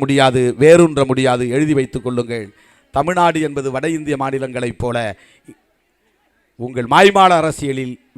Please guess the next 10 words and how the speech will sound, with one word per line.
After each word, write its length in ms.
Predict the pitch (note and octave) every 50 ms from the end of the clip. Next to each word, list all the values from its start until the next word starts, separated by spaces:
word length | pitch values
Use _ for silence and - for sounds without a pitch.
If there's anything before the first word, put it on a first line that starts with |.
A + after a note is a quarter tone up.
| B2+
வீழப்போகிற, 540 | C3+ D3+ D#3+ D3+ C#3+ - D3 C3 A2+ A#2+ A#2 A#2+ A2+ G#2+ A#2
வீழ-, 200 | C3 D3 D3+ C#3 C3 C#3+
வீழக்கூடிய 460 | D#3+ E3+ E3 D#3 - D3 C3 C3 B2+ A#2+ A2+ G#2 _ _ _ _ _ _ _
சாதாரண 560 | _ - C3+ C#3 D#3 D#3+ E3 E3 E3 D#3+ D#3+
ஆட்கள் 360 | C#3 C3 C3 - - A#2+ A2 G#2+
அல்ல, 260 | G#2+ A#2 A#2 G2 - _ _ -
பண்பட்டவர்கள், 680 | - B2+ D3 D3+ - - - A2+ G2+ A2 - A2+ _ _ _ _ _ _ _ _ _ _ _ _ _ _ _ _ _ _ _ -
அரசியல் 480 | B2 C#3 E3 F#3+ - - F3+ F3+ D#3+ -
படுத்தப்பட்டவர்கள். 760 | D#3 D3 - - - - - - A2+ G#2+ G2+ - G2+ F2+ _ _ _ _ _ _ _ _ _ _ _ _ _ _ _ _ _ _
எனவே 340 | - C3+ E3 F#3 G3 G#3+